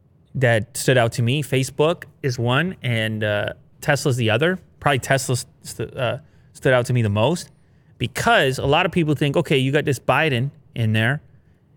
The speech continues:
and he's got all kinds of environmental plans"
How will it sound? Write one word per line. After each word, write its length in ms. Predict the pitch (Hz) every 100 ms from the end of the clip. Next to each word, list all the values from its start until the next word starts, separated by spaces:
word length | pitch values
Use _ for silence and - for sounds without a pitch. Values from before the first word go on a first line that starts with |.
| _ -
and 580 | 120 120 117 117 107 - _ _ -
he's 240 | 151 151
got 180 | 170 147
all 160 | 143
kinds 260 | 143 156 143
of 100 | 131
environmental 640 | 127 120 135 127 143 135
plans" 540 | 104 107 95 69 -